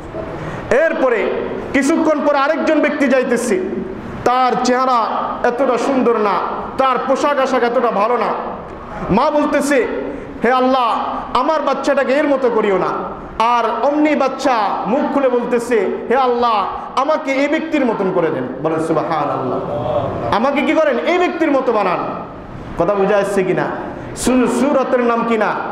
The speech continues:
মানুষ না। সুরত, সিরত, দুটোটার নামই হলো মানুষ। এই জন্য আজকের সমাজের ভিতরে আমরা বহু মানুষ আছি, গরিব মানুষ, রিক্সা চালায়, গরিব মানুষ। আমরা মনে করি, "আমি কি আল্লাহর ওলি হইতে পারবো কিনা?"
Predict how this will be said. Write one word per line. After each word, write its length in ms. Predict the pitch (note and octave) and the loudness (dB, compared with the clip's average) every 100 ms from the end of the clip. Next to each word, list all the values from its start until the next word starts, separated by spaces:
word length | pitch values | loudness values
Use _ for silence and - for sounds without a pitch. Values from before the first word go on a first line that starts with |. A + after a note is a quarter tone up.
| - - - | -8 -12 -2
মানুষ 400 | F#3+ C#4+ D#4 - | 0 2 2 0
না। 200 | A3+ F#3 D#3 - - - - - | 0 0 -2 -4 -8 -10 -12 -8
সুরত, 520 | - C#4+ D4+ C#4+ B3+ | 0 2 4 2 0
সিরত, 440 | - C4+ C#4+ C4+ | 0 2 2 2
দুটোটার 520 | G3+ - C4+ B3+ C4 | 2 2 2 2 2
নামই 300 | A3 A3 C4 | 2 2 2
হলো 220 | A#3 A3 G3+ | 2 2 2
মানুষ। 340 | F#3+ G3+ F3+ - - - - - - | 0 0 0 -2 -4 -8 -10 -10 -2
এই 140 | A3+ D4+ | 0 2
জন্য 300 | D4+ C#4+ C#4 | 2 4 2
আজকের 640 | A#3+ - B3 - B3 A#3+ | 2 0 0 0 0 0
সমাজের 500 | A#3+ B3 B3+ B3 A#3+ | 0 2 2 2 0
ভিতরে 280 | A#3 A#3+ A3+ | 2 2 0
আমরা 220 | A3+ A3 | 2 0
বহু 300 | F#3+ A3 C4+ | 0 0 2
মানুষ 300 | A#3+ A#3+ A3 | 2 2 0
আছি, 260 | G#3 - F#3 - - - | -2 -4 -8 -10 -12 -2
গরিব 320 | F3+ C#4 E4 D#4+ | 2 4 2 2
মানুষ, 400 | D4 C#4 A#3+ C#4+ | 2 2 0 0
রিক্সা 300 | D4 C#4 B3+ | 0 0 0
চালায়, 300 | A#3+ A3+ G3+ F#3 | 2 2 2 2
গরিব 240 | B3+ F#3+ | 0 0
মানুষ। 300 | - A#3 G#3 - - - - - - | 0 0 -2 -4 -6 -10 -12 -14 -4
আমরা 260 | G3+ A#3+ B3 | -2 0 2
মনে 200 | B3 B3 | 2 2
করি, 160 | B3+ | 2
"আমি 200 | A#3 B3+ | 0 0
কি 80 | C#4+ | 0
আল্লাহর 300 | C4+ C4 B3+ | 0 2 0
ওলি 180 | A#3+ A#3+ | 2 2
হইতে 180 | A#3 A3 | 0 0
পারবো 280 | G3+ F#3+ F#3 | 0 0 -2
কিনা?" 240 | F3+ D3+ | -2 -4